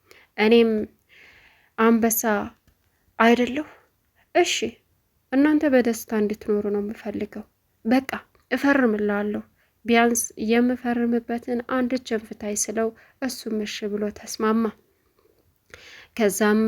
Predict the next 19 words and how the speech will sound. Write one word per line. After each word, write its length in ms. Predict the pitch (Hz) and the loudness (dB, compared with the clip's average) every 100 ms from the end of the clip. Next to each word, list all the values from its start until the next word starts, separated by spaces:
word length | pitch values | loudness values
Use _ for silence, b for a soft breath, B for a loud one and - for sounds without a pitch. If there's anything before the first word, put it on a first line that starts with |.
| 220 - | -2 0
እንከፉ 460 | 226 226 226 226 226 226 - | 0 2 0 -2 0 -2 0
እጄን 380 | 233 226 240 214 | -2 0 -2 -2
ሲፈታኝ 580 | - 208 208 214 220 214 226 b b - | -2 -6 -6 -8 -4 -4 -6 b b -2
እሱኑ 380 | 311 - 269 226 220 240 _ - | 2 4 4 2 0 -4 _ 0
እንዳይሆን 540 | 320 294 294 269 233 | 2 4 4 4 2
አድርጌ 400 | 220 202 208 - 226 220 214 B B - | 2 0 -6 -6 -2 -2 -4 B B -4
የሚገባውን 840 | 196 190 208 226 220 226 226 226 | 0 0 0 -4 -4 -2 0 2
ያክል 420 | 220 214 - 214 220 226 | 0 -2 -6 -4 -2 0
ዋጋ 380 | 226 226 220 214 | 0 0 -2 -6
ሰጥቼው 560 | - 208 - - 214 214 - | -6 -8 -10 -8 -4 -4 -6
ከዛ 460 | - 233 - 214 208 | -8 -8 -8 -8 -10
ከቤት 380 | - 214 208 - - | -10 -6 -6 -8 -8
አመለጥኩኝ 840 | 220 208 208 202 208 208 - 208 214 - - - | -4 -4 -4 -4 -6 -8 -10 -6 -6 -6 -8 0
አለ። 200 | 220 214 220 B B B B B | 2 2 -2 B B B B B
ኻሊብ 460 | - - 208 214 214 | -8 -4 -2 0 -2
ሙሲሳ 380 | 220 214 - - 233 214 | -2 -4 -6 -10 -10 -12
በጣም 520 | - 214 _ - - 214 | -12 -16 _ -18 -12 -12
ተደነቀ። 540 | - 214 214 214 220 - - b b b b 196 | -10 -8 -6 -4 -6 -8 -14 b b b b -14
ጉድ 240 | - 269 | -2 -2